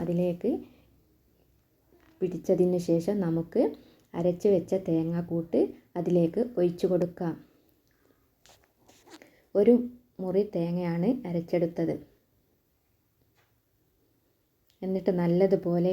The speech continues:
ഇളക്കി യോജിപ്പിച്ച് കൊടുക്കാം. മസാല എല്ലാ ഭാഗത്തും എത്തുന്നത് പോലെ ഇളക്കി യോജിപ്പിച്ചെടുക്കാം.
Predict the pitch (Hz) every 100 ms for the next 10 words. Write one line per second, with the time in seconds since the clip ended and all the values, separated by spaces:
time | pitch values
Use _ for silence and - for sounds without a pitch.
0 | 175 170 165 196 175 170 165 - 170 165
1 | - 339 - - _ _ _ _ _ _
2 | _ _ _ _ _ _ _ _ _ -
3 | 175 165 170 170 - - _ _ _ _
4 | _ _ _ _ _ _ _ _ _ _
5 | _ _ _ - 175 170 180 190 190 170
6 | 175 180 170 170 175 175 196 190 - 190
7 | 175 170 165 165 160 170 302 - - _
8 | 170 165 165 233 285 175 160 165 170 160
9 | - 156 160 160 165